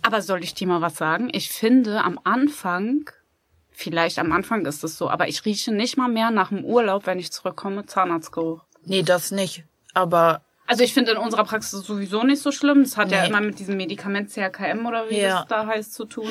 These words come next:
Speaker 1: ne?
Speaker 2: Nee, aber
Speaker 1: Aber
Speaker 2: ich meine so auch so, was Patienten so mitbringen.
Speaker 1: Ach so, das weißt du. <laughs> Du, dafür gibt's Fenster, ne?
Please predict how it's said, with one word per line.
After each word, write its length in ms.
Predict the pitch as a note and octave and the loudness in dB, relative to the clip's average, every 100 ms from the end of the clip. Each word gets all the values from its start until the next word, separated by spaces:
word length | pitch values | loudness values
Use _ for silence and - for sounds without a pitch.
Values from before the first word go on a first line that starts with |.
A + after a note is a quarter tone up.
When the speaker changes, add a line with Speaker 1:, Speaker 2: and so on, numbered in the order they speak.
| G#3+ | -4
Speaker 1:
ne? 100 | G#3 | 4
Speaker 2:
Nee, 140 | B3 | 8
aber 100 | B3 G3+ | 8 8
Speaker 1:
Aber 60 | |
Speaker 2:
ich 80 | G#3 | 6
meine 240 | G#3 G3 F#3 | 4 2 2
so 240 | F3+ F3 | 0 4
auch 160 | F3+ E3+ | 4 4
so, 400 | - E3+ D#3+ E3+ | 0 -2 0 0
was 220 | D#3+ D#3 | -2 -2
Patienten 640 | - D#3 D3+ D3 - D#3+ | -6 -2 -2 -2 -2 -2
so 340 | D3+ D3+ D3+ D3+ _ | -2 -2 -4 -6 _
mitbringen. 520 | - D#3+ - D3+ D#3 - | -6 -6 -2 -2 -2 2
Speaker 1:
Ach 100 | - | 2
so, 160 | - C#4 | 6 6
das 340 | C4 F4+ - | 6 4 2
weißt 200 | - A4 | 0 6
du. 40 | A4 F4+ G4+ G4 G4 G4+ F#4+ | 6 6 4 2 2 0 0
<laughs> 1000 | - _ - _ - - - - - - | -4 _ -20 _ -20 -20 -16 -14 -14 -12
Du, 120 | E3+ | -6
dafür 260 | D#3+ D#3+ F3+ | -4 -4 -2
gibt's 240 | E3 D3+ | -4 -4
Fenster, 400 | - G#3+ A3 F3 | -4 -2 0 0
ne? 160 | F#3+ B3 | 2 2